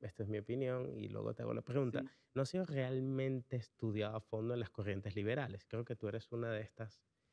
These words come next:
Speaker 1: aves raras, eh, eh, que en el, en el foro. Eh, pa-, pa-, te quiero hacer preguntar de, de Popper dos cosas. Uno,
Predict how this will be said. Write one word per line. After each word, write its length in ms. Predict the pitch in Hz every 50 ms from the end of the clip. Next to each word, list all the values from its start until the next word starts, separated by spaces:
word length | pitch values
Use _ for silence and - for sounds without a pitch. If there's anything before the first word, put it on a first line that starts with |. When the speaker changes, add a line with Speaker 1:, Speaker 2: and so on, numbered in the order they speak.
| _ _ _
Speaker 1:
aves 380 | - 117 113 104 107 107 104
raras, 500 | 107 113 110 104 104 110 123 123 - -
eh, 60 | 107 - - - - 92 - 67 - - 82 87 95 - - - - -
eh, 240 | 247 80 - - -
que 100 | - 110
en 100 | 107 113
el, 200 | 110 104 - -
en 160 | - 110 107
el 100 | 107 107
foro. 360 | - - 123 113 - - - - _ _ _ _ _ _ _ _
Eh, 260 | - 101 104 104 107 110 101 92 - _ _
pa-, 140 | - - -
pa-, 160 | - - - -
te 160 | - - 131
quiero 180 | 143 160 175 165 -
hacer 180 | - 180 175
preguntar 360 | - 175 160 135 160 156 160
de, 240 | 151 131 127 123 113
de 80 | 110 113
Popper 400 | - - 156 165 - - 147 113
dos 160 | 120 107 -
cosas. 340 | - 107 95 - - - - _ _ _ -
Uno, 300 | 135 160 185 220 254